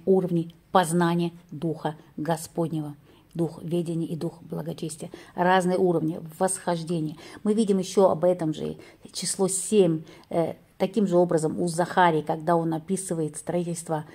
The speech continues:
храма будущего, там идет речь, что Господь, как бы, вот этот вот отвес, на котором крепится строительство, это глаза Божьи. Это семь глаз, которые наблюдают за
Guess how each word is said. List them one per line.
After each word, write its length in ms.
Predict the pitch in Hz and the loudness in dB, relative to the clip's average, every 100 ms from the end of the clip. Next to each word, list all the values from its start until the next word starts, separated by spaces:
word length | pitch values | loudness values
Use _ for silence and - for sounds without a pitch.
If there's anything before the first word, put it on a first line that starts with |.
| - _ | -20 _
храма 640 | - 175 180 208 208 175 | -8 0 4 4 4 2
будущего, 560 | 156 160 156 - - - | 2 -6 -8 -10 -12 -4
там 360 | - 175 170 | 2 2 2
идет 240 | 156 160 156 | -4 -6 -4
речь, 280 | 170 170 - | -2 -4 -4
что 300 | 170 160 160 - - - | -2 -2 -4 -16 -20 -6
Господь, 640 | 170 160 - 190 190 185 - | -4 -4 -2 2 2 0 -2
как 220 | 165 156 | -2 0
бы, 420 | 165 156 156 170 - | 0 2 0 -4 -8
вот 200 | 170 165 | -6 -6
этот 160 | 165 170 | -6 -4
вот 160 | 160 | -2
отвес, 560 | - - 175 202 226 - | -2 -4 0 6 6 6
на 100 | 175 | -2
котором 520 | 160 160 170 160 160 - | -2 -2 0 -2 -4 -10
крепится 760 | - 170 196 190 170 - 160 160 - _ - - - _ _ _ | -6 2 4 4 2 -4 -4 -6 -14 _ -20 -20 -20 _ _ _
строительство, 800 | - - - 180 202 202 - - 165 190 | -14 -8 0 4 4 2 -2 -4 -2 0
это 320 | 185 185 170 - - | 2 2 0 -6 -10
глаза 560 | 185 170 196 180 165 156 | -2 4 8 6 4 0
Божьи. 440 | 151 156 151 156 - - - | 0 -4 -4 -10 -10 -20 -4
Это 260 | 170 175 165 | 0 2 0
семь 440 | - - 196 190 - | 0 4 6 4 -2
глаз, 460 | 180 180 175 165 - | -2 2 4 2 0
которые 300 | 156 165 160 | -4 -2 -2
наблюдают 640 | 156 156 156 175 175 165 165 | -2 -4 -2 2 2 0 -4
за 300 | 165 160 | -4 -4